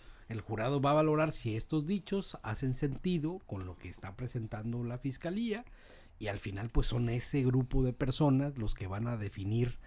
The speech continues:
la situación jurídica de este personaje que se está jugando el resto de su vida en prisión.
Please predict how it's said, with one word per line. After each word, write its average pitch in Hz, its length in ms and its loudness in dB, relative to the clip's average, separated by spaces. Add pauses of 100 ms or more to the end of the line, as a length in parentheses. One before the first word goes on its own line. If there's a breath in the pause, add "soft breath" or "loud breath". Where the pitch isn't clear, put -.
(260 soft breath)
la 101 140 -2
situación 110 840 -2 (160)
jurídica 147 680 4 (460 loud breath)
de 98 140 -4
este 110 200 -4
personaje 127 640 0
que 110 140 -4
se - 100 -8
está 87 220 -8
jugando 110 440 -2
el 120 80 -2 (240)
resto - 180 -6
de 107 100 -2
su 98 140 -4
vida 87 240 -6
en 98 120 -6
prisión. 185 420 -6